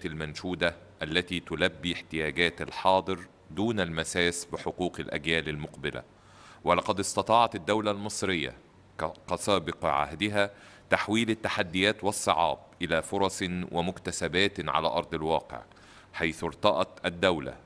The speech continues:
تنظيم فعاليات الأسبوع بشكل جديد يحقق المشاركة عن بعد للخبراء الدوليين والحضور الفعلي للفنيين الموجودين داخل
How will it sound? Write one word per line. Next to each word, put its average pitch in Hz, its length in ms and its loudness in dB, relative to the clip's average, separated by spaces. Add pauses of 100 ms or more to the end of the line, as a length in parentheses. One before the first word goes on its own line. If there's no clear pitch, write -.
(120)
تنظيم 80 500 -2
فعاليات 80 640 2
الأسبوع 82 520 0
بشكل 78 520 -6
جديد 90 380 -2 (440)
يحقق 90 540 0
المشاركة 85 680 2
عن 76 280 -2
بعد 82 260 2 (140)
للخبراء 80 720 -2
الدوليين 76 840 -4 (320)
والحضور 95 500 0
الفعلي 87 580 0
للفنيين 80 680 -6
الموجودين 78 680 -4
داخل 78 520 -2